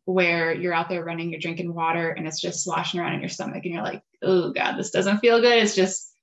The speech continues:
sloshing around. By adding electrolytes to that, that's gonna help mitigate that effect because the, the water is able to be absorbed into the gut a little bit easier. So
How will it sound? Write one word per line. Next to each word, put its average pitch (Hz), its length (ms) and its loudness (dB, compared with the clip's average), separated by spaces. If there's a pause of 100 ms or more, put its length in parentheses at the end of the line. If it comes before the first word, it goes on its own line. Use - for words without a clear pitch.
(160)
sloshing 196 500 2
around. 170 380 0 (420)
By 208 180 6
adding 214 260 4
electrolytes 214 560 -2
to 240 100 -6
that, 226 260 0
that's 185 160 -4
gonna 185 140 0
help 185 240 -2
mitigate 160 460 -4
that 151 180 -6
effect - 440 -8
because 180 300 4
the, 165 460 0
the 160 300 -6
water 170 320 4
is 165 100 0
able 165 220 -2
to 170 160 -6
be 170 160 -4
absorbed 165 300 -2
into 185 140 -4
the 156 120 -4
gut 151 240 -2
a - 40 -10
little - 180 -4
bit - 200 -2
easier. - 520 -10
So - 400 2